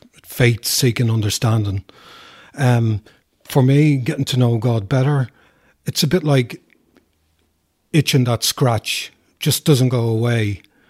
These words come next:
And for me, it was a continuation of wanting to know, and as I said,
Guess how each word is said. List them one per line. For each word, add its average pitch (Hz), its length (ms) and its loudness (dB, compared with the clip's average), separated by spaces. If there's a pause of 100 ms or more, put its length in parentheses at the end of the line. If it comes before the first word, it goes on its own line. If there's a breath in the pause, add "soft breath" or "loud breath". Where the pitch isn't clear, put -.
(420 soft breath)
And 131 140 -2
for 135 140 -2
me, 135 480 2
it 127 120 -4
was 120 160 -2
a 123 60 -2
continuation 123 1120 2 (420 loud breath)
of 113 300 0
wanting 135 400 4
to - 160 -6
know, 113 440 -2
and 110 200 -2
as 117 140 -2
I 120 60 -2
said, 113 340 -4